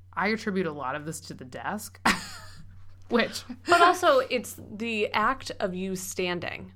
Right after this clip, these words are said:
Speaker 1: Yeah.
Speaker 2: Like, sometimes that's, 'cause it, you're not, like, in lazy, like, slouchy comfort mode.
Speaker 1: Right.
Speaker 2: You're in an active position.
Speaker 1: Right. Yeah,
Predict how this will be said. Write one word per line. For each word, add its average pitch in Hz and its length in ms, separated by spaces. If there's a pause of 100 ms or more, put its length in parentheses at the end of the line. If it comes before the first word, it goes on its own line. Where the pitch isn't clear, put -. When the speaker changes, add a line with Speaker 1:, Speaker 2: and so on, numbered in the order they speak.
Speaker 1:
Yeah. 190 200
Speaker 2:
Like, - 140 (180)
sometimes 254 640
that's, 208 360 (380)
'cause 196 240 (180)
it, 202 280
you're 202 140
not, 208 320
like, 190 300 (500)
in 202 460
lazy, 185 540
like, 160 240
slouchy 165 880 (180)
comfort 220 480
mode. 165 380
Speaker 1:
Right. 143 260 (140)
Speaker 2:
You're 180 420 (920)
in 202 140
an 190 200
active 185 800 (360)
position. 196 720
Speaker 1:
Right. 165 280 (500)
Yeah, 294 280